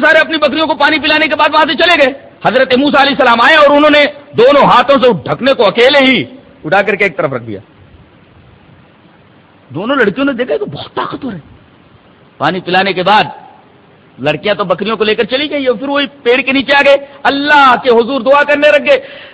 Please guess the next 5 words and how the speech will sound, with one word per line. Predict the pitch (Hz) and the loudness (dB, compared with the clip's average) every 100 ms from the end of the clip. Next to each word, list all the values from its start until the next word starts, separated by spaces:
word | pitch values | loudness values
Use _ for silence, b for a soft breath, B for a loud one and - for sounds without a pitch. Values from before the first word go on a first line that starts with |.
| B | B
"رب | 170 285 311 339 | 0 0 0 0
انی | 359 359 370 359 | 0 0 0 0
لما | 349 349 349 349 311 277 | 2 4 4 6 4 2
انزلت | 330 320 269 311 311 | 0 0 0 2 2
الی | 302 302 | 0 0